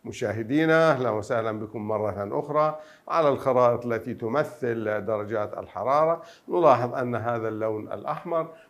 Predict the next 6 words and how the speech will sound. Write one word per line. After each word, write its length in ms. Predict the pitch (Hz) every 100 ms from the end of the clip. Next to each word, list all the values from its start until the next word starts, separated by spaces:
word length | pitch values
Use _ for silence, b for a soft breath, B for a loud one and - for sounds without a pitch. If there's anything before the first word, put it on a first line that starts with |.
| -
يمثل 720 | 190 160 135 135 - 123 120
كتلة 340 | 127 127 131 120
هوائية 800 | 113 107 104 110 123 120 117 117
معتدلة 680 | 107 95 - 107 107 107 113
الحرارة 560 | 101 - 101 117 107
والرطوبة، 760 | 104 101 98 - 156 160 170